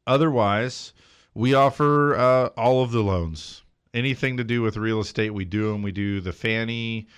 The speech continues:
we do the Freddie, F H A, V A, B L T from Mickey D. We can do it all.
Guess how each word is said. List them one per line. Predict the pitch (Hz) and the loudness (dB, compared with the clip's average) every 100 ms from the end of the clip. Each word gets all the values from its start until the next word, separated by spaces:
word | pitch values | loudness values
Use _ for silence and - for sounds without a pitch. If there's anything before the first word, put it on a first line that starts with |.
| _ _ _ | _ _ _
we | 113 113 | -8 -4
do | 110 110 | -2 -2
the | 98 | -6
Freddie, | - 131 127 123 123 120 117 | -6 0 0 0 -4 -4 -4
F | 110 - | -4 -4
H | 117 113 - | -6 -6 -4
A, | 113 113 113 113 107 | 0 0 0 0 -2
V | 95 113 117 113 | -4 -6 -4 -2
A, | 113 113 113 113 110 104 - _ _ _ 110 | -2 -2 -2 -2 -4 -6 -18 _ _ _ -12
B | 110 117 | -6 -2
L | 113 110 | 0 0
T | 107 - 120 117 113 | -2 -6 -6 -4 -6
from | - 107 | -6 -6
Mickey | 107 104 107 | -6 -6 -6
D. | 101 92 | -6 -6
We | 87 98 | -6 -8
can | 117 104 | -6 -4
do | 110 104 | -2 0
it | |
all. | 104 107 107 107 104 | 2 4 2 0 -4